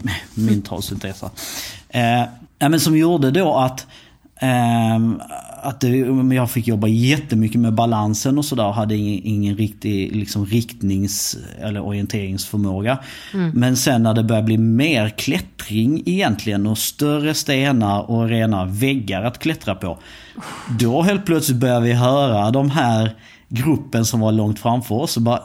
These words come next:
Speaker 1: "Men vi kommer ju ikapp nu", <laughs> liksom.
Speaker 2: Ah.
Speaker 1: Och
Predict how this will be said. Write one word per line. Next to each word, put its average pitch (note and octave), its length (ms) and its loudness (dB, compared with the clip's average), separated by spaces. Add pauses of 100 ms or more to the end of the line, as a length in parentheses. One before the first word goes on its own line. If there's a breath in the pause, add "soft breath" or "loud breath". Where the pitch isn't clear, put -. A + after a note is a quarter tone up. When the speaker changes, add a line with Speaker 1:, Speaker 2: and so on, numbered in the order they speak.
(160)
Speaker 1:
"Men D#3 320 -2 (480)
vi B2+ 260 0
kommer F#3+ 320 2
ju C3 140 4
ikapp F3 420 0 (100)
nu", D#3 140 4 (180)
<laughs> - 160 -2
liksom. - 600 -4 (520 loud breath)
Speaker 2:
Ah. G#3 200 4 (180)
Speaker 1:
Och D3+ 240 0